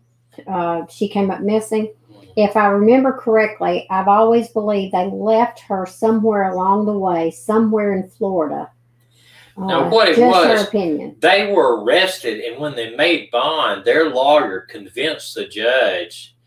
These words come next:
Speaker 2: that he could, that, uh, the guy couldn't find work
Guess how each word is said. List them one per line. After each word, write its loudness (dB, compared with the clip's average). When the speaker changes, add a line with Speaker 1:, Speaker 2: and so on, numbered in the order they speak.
Speaker 2:
that 0
he -4
could, -4
that, -2
uh, -4
the -16
guy 0
couldn't -4
find -4
work -4